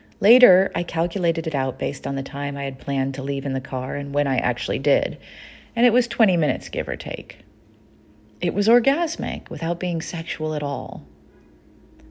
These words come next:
When he did slowly pull away, I felt a piece of him, um, his energy, was left behind inside me, and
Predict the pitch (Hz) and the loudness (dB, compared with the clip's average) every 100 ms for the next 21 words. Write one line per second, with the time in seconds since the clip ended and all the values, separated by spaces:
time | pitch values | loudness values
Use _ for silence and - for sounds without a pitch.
0 | - - - _ - - 226 226 240 285 | -20 -20 -20 _ -20 0 4 6 6 6
1 | 285 214 220 - - 180 190 151 151 147 | 4 4 0 -6 0 2 4 2 0 0
2 | 139 143 120 113 73 - 196 190 - 170 | 2 2 0 -2 -4 -2 -2 -4 -6 -6
3 | 160 123 - - - 143 147 - - - | -4 -6 -6 -8 -6 -8 -10 -14 -16 -8
4 | 160 - 147 147 135 - - - 151 - | -8 -4 -2 -2 -4 -6 -10 -12 -16 -18
5 | - - - - - - 175 165 170 196 | -20 -20 -20 -20 -12 -4 -4 0 0 -2
6 | - 180 165 156 151 143 135 135 - 123 | -4 -6 -4 -4 -4 -4 -4 -6 -6 -6
7 | - - - - - - - 151 156 151 | -6 -8 -8 -12 -14 -18 -14 -8 -6 -6